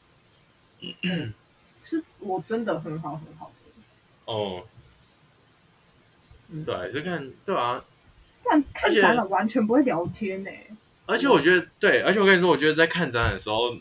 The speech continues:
Speaker 1: 要找，你要找的那个人是一个，你们两个要蛮互相了解彼此，就是
Speaker 2: 对。
Speaker 1: 他，就是他跟你一样都是觉得，哦，这个时候是一个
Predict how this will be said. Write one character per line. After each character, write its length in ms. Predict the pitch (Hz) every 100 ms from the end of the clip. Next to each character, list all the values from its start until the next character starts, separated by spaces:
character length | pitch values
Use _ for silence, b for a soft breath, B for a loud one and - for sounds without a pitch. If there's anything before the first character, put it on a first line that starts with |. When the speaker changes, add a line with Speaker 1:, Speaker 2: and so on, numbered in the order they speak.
| - _ _
Speaker 1:
要 180 | 151 160
找， 280 | - 110 104
你 80 | 139
要 120 | 175
找 220 | 175 104
的 60 | 113
那 140 | 147
个 120 | 113
人 260 | 95 90 87 _ _
是 260 | - 135 117
一 80 |
个， 420 | 113 113 101 92 - B B B B _ - _ _
你 100 | 127
们 80 | 127
两 120 | 127
个 60 | 117
要 160 | 139 143
蛮 240 | 117 101
互 240 | 113 139
相 200 | 117 113
了 160 | 104 98
解 180 | 92 90 -
彼 80 | -
此， 260 | - - - -
就 80 | 113
是 320 | 113 110 104
Speaker 2:
对。 580 | 254 202 180 110 - - _ _ _
Speaker 1:
他， 260 | - 127 123 -
就 100 | -
是 380 | 120 120 113 107 - _ _ _ _ -
他 220 | 143 139
跟 240 | 151 147
你 200 | 117 101
一 120 | - 113
样 240 | 127 117
都 160 | 107 107
是 320 | 113 107 95 _ _ -
觉 140 | 98
得， 220 | 98 95
哦， 260 | - 95 85 -
这 120 | 135
个 140 | 113
时 140 | 98 95
候 200 | 101 101
是 160 | 101
一 60 | 92
个 260 | 87 82